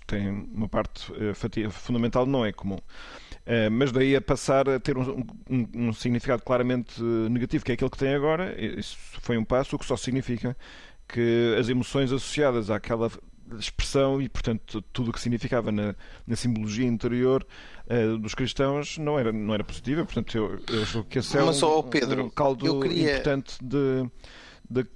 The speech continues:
Speaker 1: de criação de problemas, sim.
Speaker 2: Eu
Speaker 1: Claramente.
Speaker 2: queria só aqui acrescentar uma coisa, que é, enfim, eu não sei se estou enganado e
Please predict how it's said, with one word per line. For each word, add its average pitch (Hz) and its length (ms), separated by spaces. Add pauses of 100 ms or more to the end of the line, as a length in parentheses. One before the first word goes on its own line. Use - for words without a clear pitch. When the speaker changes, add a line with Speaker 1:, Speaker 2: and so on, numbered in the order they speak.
Speaker 1:
de 110 80
criação 123 300
de 123 60
problemas, 147 480
sim. 117 100
Speaker 2:
Eu 113 60 (1040)
Speaker 1:
Claramente. - 260
Speaker 2:
queria 165 160
só 160 180
aqui 151 160
acrescentar 147 480
uma 151 160
coisa, 131 300
que 120 200
é, 101 160 (140)
enfim, 98 300 (280)
eu 107 80
não 104 120
sei 110 160
se - 80
estou - 200
enganado 104 600
e 101 160